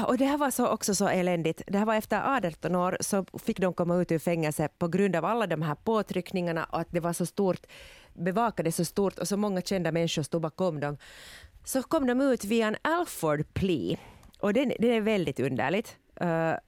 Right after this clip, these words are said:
v-, v-, det, det är på något sätt så att man får säga att jag är oskyldig, men jag godkänner att ni har dömt mig, att ni har bevis på att jag gjorde det. Eh, och så,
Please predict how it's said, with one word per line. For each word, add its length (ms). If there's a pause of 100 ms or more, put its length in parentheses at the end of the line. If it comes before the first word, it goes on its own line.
(300)
v-, 220
v-, 320
det, 180
det 100
är 40
på 120
något 260
sätt 140
så 140
att 160
man 160 (540)
får 160
säga 680
att 260 (240)
jag 280
är 60
oskyldig, 680
men 500 (220)
jag 240
godkänner 840
att 140
ni 100
har 120
dömt 420
mig, 240
att 140
ni 160
har 380 (320)
bevis 680 (160)
på 80
att 120
jag 100
gjorde 320
det. 120 (1160)
Eh, 220 (160)
och 80
så, 120